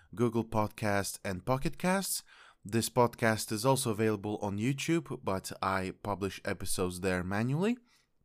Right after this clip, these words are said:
If you want to, uh, talk to me or contact me for one reason or another,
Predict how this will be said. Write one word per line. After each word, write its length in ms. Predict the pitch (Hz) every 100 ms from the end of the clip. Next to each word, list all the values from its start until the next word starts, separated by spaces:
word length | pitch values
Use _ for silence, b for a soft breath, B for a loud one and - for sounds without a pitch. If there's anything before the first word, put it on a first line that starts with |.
| _ _ _ _ _ _ _ - -
If 180 | 131 135
you 140 | 139
want 260 | 131 135 135
to, 220 | 127 120 117 B B B
uh, 240 | 101 101 -
talk 280 | 151 143 139
to 100 | 135
me 300 | 135 135 135
or 240 | 104 92 92
contact 480 | - 135 135 123 123
me 260 | 120 117
for 460 | 110 - 104 104 98
one 240 | 117 107
reason 240 | 110 98 101
or 100 | 95
another, 460 | 117 131 135 135